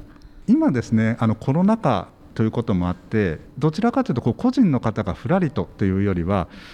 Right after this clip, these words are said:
私どもで結構力を入れているのは、都市部の企業研修といった形で触れていただけるといいのかなと思っていまして、例えばこの夏からですね、秋にかけて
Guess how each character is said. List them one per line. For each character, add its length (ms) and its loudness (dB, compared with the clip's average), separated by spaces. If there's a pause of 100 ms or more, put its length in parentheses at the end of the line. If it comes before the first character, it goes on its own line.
(240)
私 320 -2
ど 100 6
も 120 4
で 100 -2
結 200 -2
構 80 0
力 380 -2
を 60 2
入 60 0
れ 100 -2
て 180 -4
い 40 -2
る 80 0
の 200 0
は、 320 0 (260)
都 120 2
市 140 0
部 140 4
の 340 2 (160)
企 220 -4
業 160 4
研 320 2
修 240 2
と 140 0
い 20 4
っ 40 -4
た 160 -6
形 380 -4
で 320 0 (360)
触 140 -4
れ 100 2
て 160 0
い 40 0
た 140 -2
だ 80 0
け 120 -6
る 100 -2
と 140 -2
い 100 4
い 20 4
の 100 0
か 140 -4
な 240 2
と 160 -2
思 160 2
っ 20 -4
て 200 -6
い 120 -4
ま 140 0
し 120 -8
て、 300 -2 (560)
例 100 2
え 40 2
ば 260 0 (160)
こ 120 2
の 80 6
夏 320 2
か 100 0
ら 140 -2
で 80 -6
す 100 -12
ね、 320 -4 (240)
秋 200 0
に 100 0
か 140 -2
け 100 -4
て 380 0